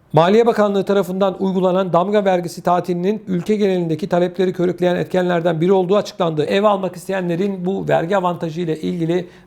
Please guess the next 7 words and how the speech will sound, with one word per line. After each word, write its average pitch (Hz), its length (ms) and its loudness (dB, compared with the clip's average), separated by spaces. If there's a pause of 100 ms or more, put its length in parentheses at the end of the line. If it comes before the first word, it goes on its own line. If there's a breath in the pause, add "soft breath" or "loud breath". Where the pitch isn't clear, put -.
(100)
durumu 180 360 -2
değerlendirmek 165 600 -2
istedikleri 170 580 -2
belirtiliyor. 165 540 -2 (440 loud breath)
Evet 226 260 2
değerli 196 200 4
izleyicilerimiz, 190 800 -4